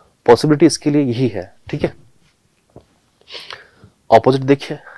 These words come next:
जहां पर दुख नहीं मना रहे तो खुशियां मना रहे होंगे, खुशियां मना रहे हैं तो celebrate करेंगे, rejoice करेंगे। applaud होगा, upload करना किसी को appreciate करने के सेंस में हम लोग convey करते हैं, ठीक है।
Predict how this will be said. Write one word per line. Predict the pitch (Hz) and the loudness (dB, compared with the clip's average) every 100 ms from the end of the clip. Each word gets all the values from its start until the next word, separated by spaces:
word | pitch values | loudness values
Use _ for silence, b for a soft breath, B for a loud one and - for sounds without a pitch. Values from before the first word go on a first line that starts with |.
| B 117 | B -10
जहां | 117 120 - | -4 -2 -2
पर | 139 135 | -4 -2
दुख | 139 - | -2 -2
नहीं | 143 | -4
मना | 135 135 | -2 -2
रहे | 131 123 | 0 -2
तो | 110 | -6
खुशियां | - 113 - 143 | -10 -10 -6 -2
मना | 143 | -2
रहे | 143 135 | -2 -4
होंगे, | 139 127 127 | -4 -6 -10
खुशियां | - - 151 | -12 -2 0
मना | 139 135 | 4 2
रहे | 127 | 2
हैं | 113 | -2
तो | 113 | -4
celebrate | - 104 120 135 | -4 -2 -2 2
करेंगे, | 156 156 175 B B B 110 | 2 2 -2 B B B -2
rejoice | 110 113 | -2 0
करेंगे। | 143 139 160 - | -2 -2 -4 -6
applaud | - 156 170 | 0 4 4
होगा, | - 110 110 92 - _ _ b b b b - | 2 -4 -6 -16 -20 _ _ b b b b 0
upload | 123 151 160 180 | 2 4 2 2
करना | - 151 190 | 0 -2 -2
किसी | 180 - | -2 -2
को | - | 0
appreciate | 120 - 180 - 160 | 0 2 0 0 -4
करने | 147 123 | -4 -6
के | 120 | -8
सेंस | - 107 - | -10 -12 -12
में | 117 110 | -10 -8
हम | 101 | -8
लोग | 101 | -8
convey | 92 92 | -8 -8
करते | 90 92 - | -12 -14 -16
हैं, | 101 - | -18 -20
ठीक | - | -18
है। | 202 | -18